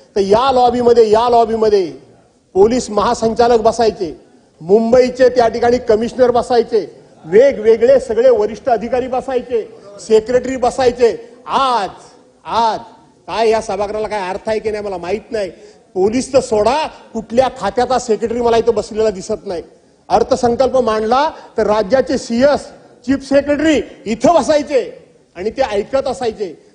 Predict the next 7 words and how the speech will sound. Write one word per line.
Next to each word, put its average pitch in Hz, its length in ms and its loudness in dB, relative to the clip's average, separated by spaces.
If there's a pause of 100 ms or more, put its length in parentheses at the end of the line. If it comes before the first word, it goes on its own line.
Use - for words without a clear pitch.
(140)
सभागृहातले 277 560 0
आमदार 285 340 0
भले 254 220 0
टीका 294 340 -4
करायचे, 285 320 -2
आरोप 262 340 -2
करायचे, 294 440 0